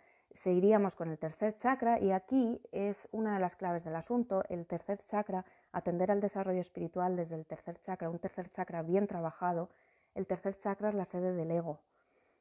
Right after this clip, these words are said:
Eh, la sede del ego se entiende como haber construido tu personalidad de una manera, y tu ego, digamos, de una manera fuerte y sana. ¿Y a qué me refiero un ego fuerte, sano, maduro,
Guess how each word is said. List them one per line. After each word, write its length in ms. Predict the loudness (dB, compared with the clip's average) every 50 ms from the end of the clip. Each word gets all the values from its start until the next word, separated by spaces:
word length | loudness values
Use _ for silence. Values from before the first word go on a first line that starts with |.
| _ _ -6
Eh, 320 | -2 0 2 4 4 4 4
la 140 | 2 2 0
sede 360 | 0 0 2 4 4 6 6
del 120 | 6 6
ego 400 | 6 6 6 6 4 4 2 0
se 100 | -2 -8
entiende 360 | -8 -6 -4 -4 -2 -2 -4 -4
como 340 | -2 -2 0 0 -2 -2 -2
haber 220 | -2 -2 -2 -2
construido 480 | -2 -4 -6 -6 -2 0 0 0 0 0
tu 120 | -4 -6
personalidad 760 | -4 -6 -6 -6 -6 -8 -6 -6 -4 0 2 2 2 2 0 -2 -4
de 180 | -8 -8 -6
una 140 | -4 -4 -2
manera, 420 | -2 -2 -2 -2 -2 -2 -4 -4 _ _ _ _ _ _ _ _ _ _ _ -14
y 120 | -12 -12
tu 180 | -6 -2 0 4
ego, 360 | 4 4 4 4 2 2 0 -4
digamos, 400 | -6 -4 -4 -2 -2 -2 -2 -2
de 80 | -4
una 100 | -4 -2
manera 300 | -2 -2 -2 -4 -4 -6
fuerte 460 | -6 -2 0 0 0 0 -2 -6 -6 -6
y 80 | -10
sana. 360 | -12 -8 -6 -6 -6 -6 -10 -12 _ _ _ _ _ _ 0
¿Y 80 | 0
a 80 | 0 2
qué 120 | 2 2
me 140 | 2 4 4
refiero 340 | 2 0 0 0 0 0 2
un 140 | 2 2 2
ego 180 | 2 2 2
fuerte, 400 | 0 -2 -2 -2 -2 -2 -2 -6
sano, 480 | -8 -6 -8 -6 -4 -2 -2 -4 -4 -6
maduro, 680 | -8 -6 -2 2 4 4 6 6 6 4 2 0 -2